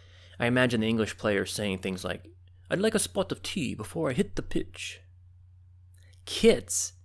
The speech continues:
are references to the uniforms, as in, "Clean the kits." A campaign refers to an entire season,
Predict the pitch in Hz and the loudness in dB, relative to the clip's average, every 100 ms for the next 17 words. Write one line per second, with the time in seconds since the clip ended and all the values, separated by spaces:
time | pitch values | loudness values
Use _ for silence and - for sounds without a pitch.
0 | - 117 123 151 120 110 117 107 - 110 | -2 2 2 2 0 0 -2 -4 -4 -4
1 | 104 135 165 - 90 87 90 - 110 107 | -2 0 -2 -2 -4 -4 -6 -2 -2 0
2 | 110 104 - - 151 160 131 - 175 - | 0 -2 -6 -2 2 4 2 2 0 0
3 | - - - - - - - - - - | -6 -6 -12 -20 -20 -20 -20 -20 -20 -20
4 | - - 143 - 202 214 - - - 226 | -20 -12 -10 -4 0 0 0 -4 0 2
5 | 120 117 117 - 143 131 - 135 120 110 | 2 0 -2 -2 0 0 0 -2 0 -2
6 | - 135 113 - 170 135 101 | -4 -4 -2 -2 -2 -2 -2